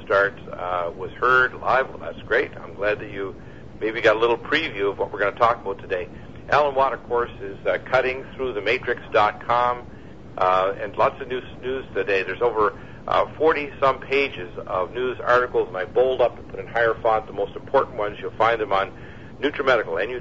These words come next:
T R I medical dot com, or clay and iron dot com. That's C L A Y A N D I R O N dot com. It is the last secular empire. We have to transform to higher order spiritual,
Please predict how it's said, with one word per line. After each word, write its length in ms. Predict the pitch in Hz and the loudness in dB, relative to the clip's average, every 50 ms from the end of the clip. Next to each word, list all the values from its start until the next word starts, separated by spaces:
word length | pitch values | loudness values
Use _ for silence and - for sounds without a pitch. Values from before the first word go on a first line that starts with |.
| - - | -4 2
T 80 | 127 | 4
R 180 | 113 107 107 107 | 6 6 6 6
I 360 | 110 113 117 120 120 123 120 - - - | 6 4 4 4 2 0 -2 -6 -10 -2
medical 300 | - 131 160 160 - 120 | 0 2 2 2 0 0
dot 220 | 104 92 82 82 - | 0 0 0 0 0
com, 440 | - 110 104 104 107 107 104 - - | 0 2 4 4 4 2 0 -2 -6
or 160 | 82 73 69 | -8 -8 -10
clay 540 | - - - - 127 123 127 123 123 113 - | -10 -6 0 4 4 4 4 2 0 -2 -4
and 280 | 98 101 101 98 95 92 - | -4 -4 -4 -2 -2 -2 2
iron 340 | - 113 117 123 123 123 120 | 2 4 4 4 2 2 4
dot 300 | 123 117 117 113 - - | 4 4 4 2 0 0
com. 320 | 113 107 110 110 - - | 2 2 2 2 0 -4
That's 140 | 92 - - - | -8 -10 -10 -4
C 80 | - 123 | 0 2
L 160 | 110 104 101 113 | 2 4 4 4
A 80 | 120 120 | 4 4
Y 340 | 107 101 98 95 98 98 90 | 4 4 4 4 2 2 -2
A 280 | 92 117 117 113 113 110 | -4 -2 0 2 2 2
N 120 | 107 101 | 0 -2
D 280 | 101 104 104 104 101 - - - - - - - - - - | -4 -8 -8 -8 -8 -10 -12 -14 -16 -16 -16 -16 -16 -12 -2
I 220 | - 101 110 117 120 | 2 4 4 4 4
R 220 | 110 107 104 101 | 4 4 4 4
O 140 | 101 104 107 | 4 4 2
N 120 | 110 113 | 2 2
dot 260 | 113 113 110 107 - - | 2 2 2 2 2 0
com. 220 | 120 110 110 107 | 0 2 2 0
It 80 | 104 110 | -2 -4
is 120 | 123 - - - | -4 -4 -4 -4
the 100 | 90 82 | -4 0
last 420 | 85 98 110 120 127 135 127 - - - - - | 2 2 4 4 4 2 0 -6 -12 -14 -2 0
secular 400 | 131 127 - - 135 110 110 113 | 0 0 2 0 2 2 4 4
empire. 420 | 113 117 113 - 98 85 80 82 | 2 2 0 0 0 0 0 -2
We 240 | 82 87 92 98 101 107 - | -6 -8 -8 -8 -8 -8 0
have 260 | 110 117 117 113 - - | 2 2 2 2 -2 -8
to 200 | - 113 110 107 - - - - - - - - - | -12 -12 -12 -12 -14 -16 -16 -16 -16 -16 -16 -14 -2
transform 600 | - 135 131 131 135 135 - - - 135 127 117 | 2 4 4 4 2 0 -2 0 2 2 2 2
to 80 | - 98 | 0 0
higher 280 | 87 110 123 127 123 120 | 2 2 4 4 4 4
order 360 | - - 123 120 107 104 98 - - | 2 2 0 2 2 0 -2 -4 -2
spiritual, 560 | - 135 135 135 - - 127 120 120 120 113 | 0 0 0 0 -2 -4 -2 0 0 -2 -2